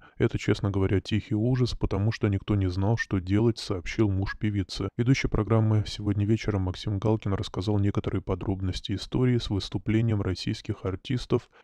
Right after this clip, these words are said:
перед ликвидаторами Чернобыльской аварии в первые месяцы после катастрофы.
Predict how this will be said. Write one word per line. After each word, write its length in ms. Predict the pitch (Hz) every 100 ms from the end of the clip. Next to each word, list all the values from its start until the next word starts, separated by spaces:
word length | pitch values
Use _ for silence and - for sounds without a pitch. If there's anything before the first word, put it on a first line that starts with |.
| _
перед 240 | - 110 104
ликвидаторами 680 | 110 110 113 131 127 120 117
Чернобыльской 680 | - 104 104 104 - - 95
аварии 300 | 107 113 113
в 120 | -
первые 320 | 107 95 92
месяцы 480 | 95 107 113 - -
после 420 | - 98 - 101
катастрофы. 680 | 98 98 101 - 98 87 -